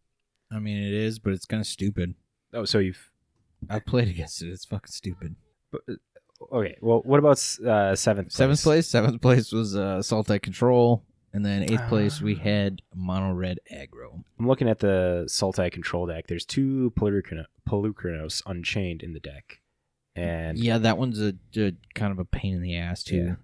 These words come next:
Speaker 2: that's a good Lockmare Serpent target.
Speaker 1: Yep.
Speaker 2: So maybe the primary reason for having Lock. But, I mean, a seven seven Flash is still not a bad thing, I'd say.
Speaker 1: Right.
Speaker 2: I mean, did well enough to get them into sixth place.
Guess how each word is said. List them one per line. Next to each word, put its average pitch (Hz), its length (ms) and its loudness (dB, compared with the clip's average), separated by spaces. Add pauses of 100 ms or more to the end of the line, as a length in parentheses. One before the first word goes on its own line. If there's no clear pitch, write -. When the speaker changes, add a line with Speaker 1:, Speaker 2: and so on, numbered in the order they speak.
(140)
Speaker 2:
that's 110 160 -2
a 107 60 -4
good 92 180 -2
Lockmare 90 400 -2
Serpent 90 380 -6
target. 87 500 -6 (120)
Speaker 1:
Yep. 80 200 -2 (220)
Speaker 2:
So - 240 -14 (480)
maybe 95 160 -14
the 95 100 -8 (220)
primary 104 400 -4
reason 110 320 -6
for 110 100 -6
having 117 280 -2
Lock. 120 180 -10 (100)
But, 107 140 4
I - 20 4
mean, 110 240 0
a - 40 -4
seven 170 200 4
seven 104 380 2 (120)
Flash - 360 -8
is - 80 -6
still 82 200 -6
not 71 200 -16
a - 20 -20
bad - 280 -14 (280)
thing, - 220 -14
I'd - 100 -18
say. - 140 -12 (260)
Speaker 1:
Right. 76 260 -6 (220)
Speaker 2:
I 127 60 -8
mean, 127 160 -6
did 143 200 6
well 127 200 8
enough 101 140 4
to 107 120 0
get 104 140 4
them 104 100 2
into 90 140 0
sixth - 260 0
place. - 320 -6